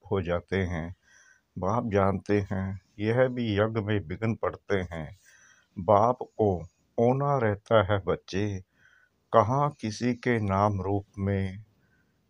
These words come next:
नहीं फंस जाए, माया बहुत विघ्न डालती है। इसलिए बाबा राय देते हैं, बच्चे, तुम्हें माया से डरना नहीं है,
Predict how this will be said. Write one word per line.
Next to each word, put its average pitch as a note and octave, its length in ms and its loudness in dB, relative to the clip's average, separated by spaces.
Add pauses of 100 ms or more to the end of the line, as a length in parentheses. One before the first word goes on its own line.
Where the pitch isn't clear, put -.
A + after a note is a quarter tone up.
(100)
नहीं C3+ 560 2 (400)
फंस C#3 220 2
जाए, E2+ 440 -4 (480)
माया A#2+ 520 4
बहुत G#2 360 2
विघ्न G2+ 460 0
डालती F2+ 640 -2
है। C#2+ 200 -6 (800)
इसलिए B2+ 440 0
बाबा G2+ 480 4
राय F#2+ 300 2
देते F#2 380 -6
हैं, F2+ 320 -6
बच्चे, F#2+ 520 -6 (720)
तुम्हें A#2+ 280 2
माया A2 460 4
से F#2+ 460 -4 (300)
डरना A2 480 4
नहीं F#2 420 -2
है, - 240 -14